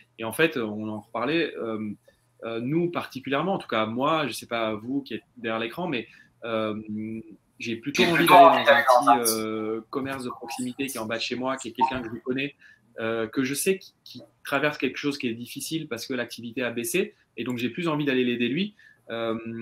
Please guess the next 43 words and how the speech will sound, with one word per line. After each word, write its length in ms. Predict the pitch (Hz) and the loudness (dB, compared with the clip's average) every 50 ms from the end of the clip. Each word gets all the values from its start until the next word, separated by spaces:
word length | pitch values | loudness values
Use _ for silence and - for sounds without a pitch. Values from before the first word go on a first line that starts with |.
| 117 117 | -8 -8
et, 260 | 113 - 120 120 117 | -4 -2 -2 0 0
euh, 340 | 117 113 110 110 110 110 107 - | 0 0 0 0 0 0 0 0
et 120 | 117 113 | -2 -2
lui 280 | 113 120 135 139 135 120 | -2 -2 -2 0 0 0
et 100 | 117 - | 2 2
elle, 280 | 131 139 147 151 147 | 2 2 4 4 2
euh, 240 | 127 117 110 110 - | 0 0 0 0 0
et 80 | 113 110 | -2 0
d'autres, 400 | - 170 208 - - - - - 120 | 0 0 0 -2 -4 -16 -14 -10 -6
euh, 400 | 113 110 107 107 107 107 107 104 _ | -4 -4 -4 -4 -4 -4 -6 -8 _
tous 120 | - - 147 | -12 -8 -6
les 100 | 139 127 | -6 -4
commerçants, 520 | - 131 123 127 120 - - 139 139 139 | -4 -6 -6 -6 -6 -6 -8 -6 -6 -4
même, 240 | 127 127 127 131 120 | -4 -4 -4 -4 -4
euh, 180 | 110 107 107 110 | -6 -4 -4 -4
les, 180 | 110 110 110 | -4 -4 -4
les 200 | 107 110 104 - | -4 -6 -4 -4
acteurs, 400 | 113 110 - - 127 123 120 113 | -6 -6 -6 -8 -10 -8 -6 -6
euh, 140 | 107 101 104 107 110 110 | -6 -8 -8 -10 -12 -12
notamment 320 | 117 113 - 120 127 131 123 | -12 -8 -6 -6 -6 -4 -6
de 60 | 113 | -6
la 60 | 110 | -8
culture, 320 | - - - - 143 147 123 | -8 -10 -12 -6 -6 -6 -6
on 60 | 110 | -6
en 100 | 107 101 | -8 -8
parlait 200 | 110 110 107 104 | -6 -8 -8 -8
tout 160 | _ - - | _ -8 -6
à 40 | 113 | -6
l'heure. 200 | 147 180 180 _ _ - - _ _ _ - | -6 -6 -6 _ _ -20 -20 _ _ _ -4
Euh, 520 | 113 110 107 107 107 104 104 104 107 107 107 - | -2 0 0 0 0 -2 -2 -2 -4 -6 -6 -6
et 100 | 123 113 | -6 -4
donc, 220 | 127 151 170 175 | -2 -2 -2 -2
je 100 | - - | -6 -10
pense, 220 | - 151 147 - - | -6 -6 -6 -6 -8
on, 140 | - 127 - - - - _ - | -10 -12 -12 -12 -18 -20 _ -2
voilà, 220 | 143 147 143 - - _ - - - _ _ _ _ _ | 0 0 0 0 -4 _ -18 -20 -20 _ _ _ _ _
on 120 | - 127 131 | -6 -4 -2
aura 140 | 127 135 131 | -2 -2 -4
toujours 260 | - 160 175 170 160 | -2 -2 0 0 2
besoin 380 | 160 147 147 147 147 147 139 | 0 0 0 0 0 -2 -2
de 120 | 127 120 120 | -4 -4 -4
manger, 640 | 117 123 127 127 123 - 143 143 147 147 151 147 131 | -4 -4 -4 -4 -4 -4 -2 -2 0 0 0 0 -2
de, 320 | 123 120 120 117 113 | -2 -6 -4 -4 -6